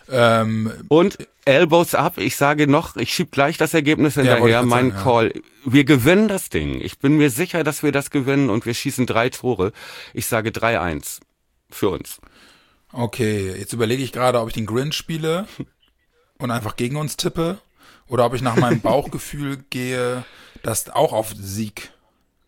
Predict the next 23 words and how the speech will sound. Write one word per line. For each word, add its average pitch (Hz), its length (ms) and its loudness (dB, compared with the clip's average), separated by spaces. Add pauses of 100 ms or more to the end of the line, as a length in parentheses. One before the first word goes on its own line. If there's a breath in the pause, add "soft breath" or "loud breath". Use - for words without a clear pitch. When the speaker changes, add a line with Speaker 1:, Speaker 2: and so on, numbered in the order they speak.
Speaker 1:
glau-, 98 300 -2
oder 104 200 -2
auch 120 80 -4
an 113 120 -6
einen 101 200 -2
Sieg 110 200 -10
glaubt. 98 360 -4
Ich 107 100 -8
sag 113 180 -2
drei 110 220 0
zu - 140 -6
zwei 101 260 -4
für 87 140 -10
uns. 87 260 -16 (960)
Speaker 2:
Okay. 95 400 -2 (460 soft breath)
Ist - 240 0
ähnlich, 185 360 0
dann 147 160 0
haben 170 140 0
wir 156 80 4
ein 147 60 2
ähnliches 156 400 0
Bauchgefühl. 151 760 0